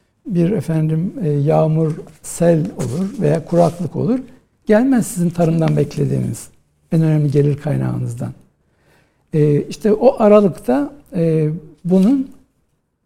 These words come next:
e, para aranırken maliye daha önce uygulanan, bin yedi yüz yetmiş beşten itibaren uygulanan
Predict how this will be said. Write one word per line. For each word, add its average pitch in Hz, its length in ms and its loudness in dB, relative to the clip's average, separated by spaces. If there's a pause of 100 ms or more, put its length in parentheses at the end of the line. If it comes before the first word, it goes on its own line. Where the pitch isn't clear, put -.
(1600)
e, 147 1160 -4 (340)
para 185 280 6
aranırken 175 680 2 (580)
maliye 156 760 0 (840)
daha 202 260 2
önce 190 240 2
uygulanan, 170 680 0 (400)
bin 175 100 0
yedi 170 200 2
yüz 160 80 -2
yetmiş 170 280 -6
beşten 156 420 -2 (140)
itibaren 139 500 -4
uygulanan 151 500 -4